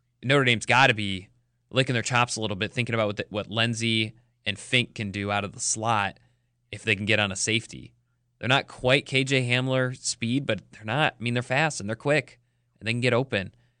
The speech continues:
And you mentioned Kmet. I don't know. I don't know how you guard him, really. I mean, you know,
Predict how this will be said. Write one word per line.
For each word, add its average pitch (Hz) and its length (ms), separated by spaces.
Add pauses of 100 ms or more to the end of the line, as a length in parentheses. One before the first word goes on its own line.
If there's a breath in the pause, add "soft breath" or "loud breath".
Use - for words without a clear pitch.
(200)
And 113 260
you 120 140
mentioned 110 320
Kmet. 110 380 (1200)
I 147 100
don't 196 200
know. 131 480 (640)
I 120 80
don't 143 140
know 151 100
how 135 140
you 117 160
guard 107 280
him, 95 360 (680)
really. 107 480
I 113 80
mean, 117 420
you 113 120
know, 110 100